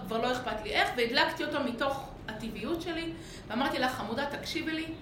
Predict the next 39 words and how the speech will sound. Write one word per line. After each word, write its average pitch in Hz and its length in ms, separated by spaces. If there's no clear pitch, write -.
קודם 330 300
כל, 294 140
שלב 254 320
ראשון, 254 220
אני 214 200
רוצה 247 160
שתיקחי 226 380
את 202 40
כל 294 260
הבגדים 262 420
שלך 247 360
והבגדי 214 420
אמבטיה 247 460
שיש 247 400
לך 247 200
פה, 262 240
קחי - 200
אותם 285 220
בבקשה 247 280
מחוץ 254 380
לבית 262 420
שלי. 294 440
את 247 220
פה 330 100
תתנהלי 294 500
עם 277 160
הבגדי 262 480
מינימום 294 380
שאת 247 220
רגילה 247 440
להסתובב 320 320
איתם", 339 220
שזה - 220
גם 415 160
מיני, 254 260
לא 247 160
תחשבי 247 340
איזה 220 200
צניעות. 214 320